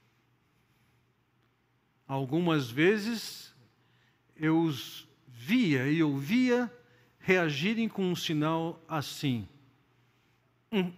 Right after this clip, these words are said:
hum." E alguém me perguntou, "Você sabe o que que significa 'hum, hum'?" "Não tenho a menor ideia."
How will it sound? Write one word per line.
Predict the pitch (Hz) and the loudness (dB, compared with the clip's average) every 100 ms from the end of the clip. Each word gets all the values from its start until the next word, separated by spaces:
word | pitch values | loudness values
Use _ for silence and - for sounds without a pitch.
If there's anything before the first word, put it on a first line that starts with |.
| _ | _
hum." | 196 139 - - - _ _ _ _ _ _ _ _ _ _ _ _ _ _ _ _ _ _ _ _ _ _ _ _ _ - | -2 -2 -4 -20 -20 _ _ _ _ _ _ _ _ _ _ _ _ _ _ _ _ _ _ _ _ _ _ _ _ _ -8
E | 131 | -2
alguém | 135 151 | 0 2
me | 165 | 2
perguntou, | 170 160 156 156 | 0 -2 0 -2
"Você | 180 | -2
sabe | 175 190 | -4 -4
o | 170 | -4
que | |
que | 170 | -6
significa | - 170 160 - 185 - 170 - - _ _ _ _ _ _ - | -6 -4 -4 -4 -6 -4 -6 -6 -16 _ _ _ _ _ _ -6
'hum, | 190 196 - _ - | -4 -4 -8 _ -4
hum'?" | 143 101 - _ _ _ _ _ _ _ _ 123 107 _ _ _ _ _ _ _ | -4 -4 -16 _ _ _ _ _ _ _ _ -20 -20 _ _ _ _ _ _ _
"Não | 131 143 | -6 -4
tenho | 135 180 190 | 0 0 0
a | |
menor | 202 185 | -2 -2
ideia." | 185 165 165 107 101 | -4 -2 -2 -2 -6